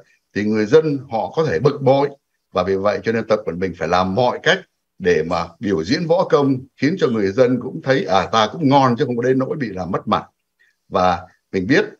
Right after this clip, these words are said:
là chuyện này có lẽ nó cũng sẽ rồi lắng dịu thôi. À,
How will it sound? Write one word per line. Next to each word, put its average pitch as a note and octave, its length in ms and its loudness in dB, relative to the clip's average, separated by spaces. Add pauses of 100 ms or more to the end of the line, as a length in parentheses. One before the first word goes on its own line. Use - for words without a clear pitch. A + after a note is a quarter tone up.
(160)
là D#2+ 220 -2
chuyện A#2 240 -2
này G2 280 2 (300)
có D3+ 120 4
lẽ F#3+ 300 4 (160)
nó D#3 100 0
cũng F#3+ 180 -2
sẽ F3+ 320 0
rồi G2+ 420 4
lắng A#2 220 0
dịu B2+ 280 -2
thôi. A#2+ 240 4 (520)
À, F2+ 200 -2